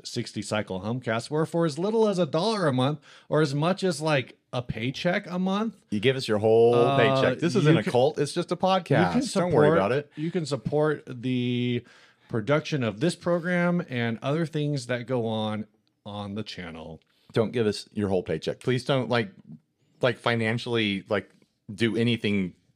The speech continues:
Speaker 2: detrimental to your life supporting us. Like, I don't want that. <laughs>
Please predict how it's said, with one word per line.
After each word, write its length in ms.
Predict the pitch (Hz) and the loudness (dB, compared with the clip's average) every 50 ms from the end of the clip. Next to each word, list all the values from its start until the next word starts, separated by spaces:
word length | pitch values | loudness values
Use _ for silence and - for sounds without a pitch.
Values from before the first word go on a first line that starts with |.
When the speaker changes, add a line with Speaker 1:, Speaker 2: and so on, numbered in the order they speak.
| _ _ _ _ _ _ _ _ - | _ _ _ _ _ _ _ _ 0
Speaker 2:
detrimental 480 | - 117 107 - 123 120 110 107 104 - | 0 0 0 0 -2 -2 0 0 -2 -2
to 100 | - 110 | 0 0
your 140 | 101 104 | 0 0
life 440 | 104 107 107 101 95 90 - - - _ - | 2 2 2 2 2 0 -2 -8 -20 _ -16
supporting 540 | - - - 110 - 107 104 98 92 92 87 | -8 -4 -4 -2 0 0 0 0 0 -2 -4
us. 200 | - - - - | -6 -8 -8 -6
Like, 160 | - 95 95 - | -6 -6 -4 -2
I 100 | - 90 | -4 -4
don't 240 | 85 - 92 90 - | -2 -2 -2 -2 -2
want 200 | 92 92 92 80 80 - - - - - | -2 -4 -4 -4 -8 -12 -12 -12 -4 0
that. 300 | 139 127 120 - - - - - - - 208 - - - 208 - - | 0 0 0 -2 -8 -10 -10 -8 -4 -2 -4 -2 0 -2 -4 -2 -2
<laughs> 100 | - 226 | -6 -6